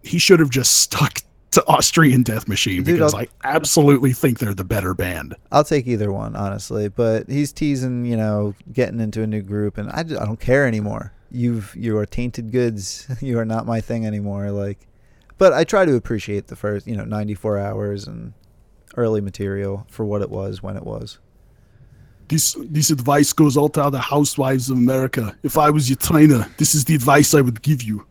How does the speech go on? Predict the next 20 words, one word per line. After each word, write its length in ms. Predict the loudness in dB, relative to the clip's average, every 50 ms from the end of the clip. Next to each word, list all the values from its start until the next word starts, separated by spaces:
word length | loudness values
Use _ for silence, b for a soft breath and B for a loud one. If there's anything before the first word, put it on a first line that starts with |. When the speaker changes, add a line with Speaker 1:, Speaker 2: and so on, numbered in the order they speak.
| _ -12
Speaker 1:
The 60 | -6
best 340 | 2 4 6 6 6 6 4
activities 640 | 2 2 2 0 0 0 0 0 -2 -4 -6 -6
for 120 | -4 -2 0
your 120 | 0 0
health 400 | 2 4 4 4 2 0 -4 -14 _ _ _ _ -6
are 60 | -4
pumping 580 | 2 4 6 6 6 6 4 4 2 0 -2 -6
and 100 | -10 -8
humping. 600 | -6 -4 -2 0 0 0 0 -2 -6 -6 -8 -14 _ _ _ _
Speaker 2:
<laughs> 300 | -12 -10 -10 -10 -8 -6
Speaker 1:
One, 880 | -4 -2 -2 -2 0 0 2 2 2 2 4 4 4 4 4 4 4 6
one, 240 | 6 6 6 4 0
one 180 | -2 -2 0 0
of, 120 | -2 -2 _ _ _ _ _ _ _ 4
one 160 | 6 8 8
of 80 | 8 8
the 80 | 6
greatest 540 | 4 2 2 4 6 6 4 4 2 -4 -4
lines 600 | -4 -4 -4 -4 -4 -6 -6 -6 -6 -8 -8 -8